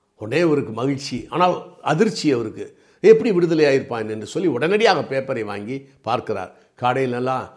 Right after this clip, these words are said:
நியூஸ் எல்லாம் வருது, நிறைய நியூஸ்கள். அப்பொழுது அவர் பார்க்கும் பொழுது அவர் என்ன டீட்டெயில்ஸ் பார்க்கிறார் என்று சொன்னால், ரெண்டு பெட்டிஷன் போட்டார்ல டாக்டர் மேயர், அப்போ அந்த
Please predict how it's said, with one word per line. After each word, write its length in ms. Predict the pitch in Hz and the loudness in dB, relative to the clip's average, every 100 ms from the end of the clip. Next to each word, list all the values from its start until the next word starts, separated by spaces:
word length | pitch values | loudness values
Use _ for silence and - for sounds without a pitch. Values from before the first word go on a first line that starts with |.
| _ | _
நியூஸ் 240 | 127 151 151 | 0 0 0
எல்லாம் 260 | 120 120 104 | -2 -2 -2
வருது, 220 | 107 107 | -4 -4
நிறைய 280 | 95 104 127 | -6 -6 -6
நியூஸ்கள். 440 | 104 117 113 113 95 _ _ - | -4 -8 -10 -14 -14 _ _ -2
அப்பொழுது 360 | 170 240 220 170 | 0 8 10 10
அவர் 180 | 139 - | 6 4
பார்க்கும் 380 | 160 - 151 | 0 0 -4
பொழுது 300 | 117 101 107 165 214 - - _ _ - | -6 -4 -2 -2 -2 -10 -20 _ _ 2
அவர் 200 | 151 147 | 4 6
என்ன 220 | 147 240 185 | 6 8 6
டீட்டெயில்ஸ் 500 | 190 208 190 - 131 | 4 0 -2 -2 -4
பார்க்கிறார் 380 | 123 120 110 | -2 -2 -4
என்று 160 | 101 95 | -6 -12
சொன்னால், 460 | 98 95 110 147 139 - _ | -12 -6 -2 -2 -2 -10 _
ரெண்டு 260 | 156 202 190 | 2 4 4
பெட்டிஷன் 520 | - 170 220 220 196 | 4 -2 0 2 2
போட்டார்ல 400 | 156 143 147 160 139 | 2 2 2 0 0
டாக்டர் 340 | 135 - 120 | -2 -2 -6
மேயர், 360 | 120 147 113 - - _ _ _ - | 0 2 0 -6 -20 _ _ _ 4
அப்போ 260 | 175 - - | 4 6 4
அந்த 200 | 202 | 6